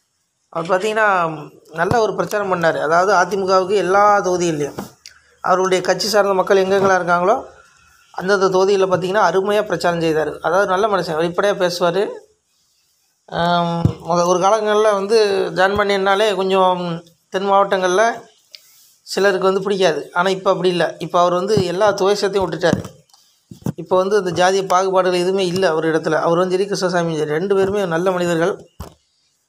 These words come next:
அவர்கள் பின்னாடி இருக்கக்கூடிய மக்களும் ரொம்ப நல்லவங்களா இருக்காங்க. அதை வந்து இவங்கள நல்லா பயன்படுத்தியிருக்கணும் அந்த தேர்தல்ல. அதை பயன்படுத்த தவறியதால் தான் தோல்வி.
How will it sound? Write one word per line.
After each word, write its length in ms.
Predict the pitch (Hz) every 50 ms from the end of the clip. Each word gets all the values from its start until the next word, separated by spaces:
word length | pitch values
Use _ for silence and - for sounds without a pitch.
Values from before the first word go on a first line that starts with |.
| _ -
அவர்கள் 300 | 175 170 175 175 175 170
பின்னாடி 240 | 196 190 208 202
இருக்கக்கூடிய 280 | 202 190 185 190 185 175
மக்களும் 520 | 170 165 160 - - 190 226 254 277 - - _ _ _
ரொம்ப 320 | - 170 165 170 180 185 190
நல்லவங்களா 360 | 170 170 175 180 180 180 170
இருக்காங்க. 520 | 160 160 160 160 156 151 143 180 - - - - _ - - - _ - - - - 1047 - - _ _ _ _ _ _ _ _ _ _ _
அதை 220 | - - 170 180 180
வந்து 220 | 185 208 233 214
இவங்கள 340 | 196 196 190 190 180 185 185
நல்லா 300 | 165 165 165 170 202 208
பயன்படுத்தியிருக்கணும் 760 | 196 185 180 214 220 214 202 190 190 185 175 180 185 180 175
அந்த 220 | 170 165 185 185
தேர்தல்ல. 420 | 180 180 170 165 175 190 190 190 -
அதை 200 | - - 151 160
பயன்படுத்த 600 | 156 147 165 190 208 202 196 190 185 175 - 180 170
தவறியதால் 500 | 180 202 214 214 208 196 190 185 185 180
தான் 260 | 170 180 196 208 185
தோல்வி. 500 | 165 175 170 165 156 160 160 - _